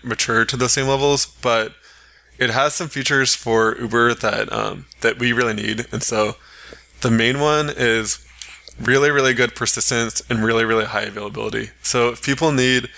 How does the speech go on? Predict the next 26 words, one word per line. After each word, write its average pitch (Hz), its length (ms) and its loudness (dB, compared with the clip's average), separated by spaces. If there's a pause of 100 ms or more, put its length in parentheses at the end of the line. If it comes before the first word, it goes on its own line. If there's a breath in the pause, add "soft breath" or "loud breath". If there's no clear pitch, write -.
(420 loud breath)
really 127 300 2
high 117 220 0
availability 113 920 0
and 113 180 -4
really 113 220 2
good 107 240 -2
persistence 123 480 0
guarantees, 143 580 0 (320 loud breath)
we 117 440 0
strongly 120 440 0
recommend 107 440 -2
that 104 140 -4
they 104 120 -4
use, 104 480 -2
um, 113 260 -10
schemaless. - 800 -2 (300)
On 127 120 0
the 139 60 2
other 165 120 2
hand, 120 340 -2 (600 loud breath)
if 120 360 2
what 123 200 -2
you 135 80 -2
need 131 280 2
is, 120 520 0
um, 104 400 -4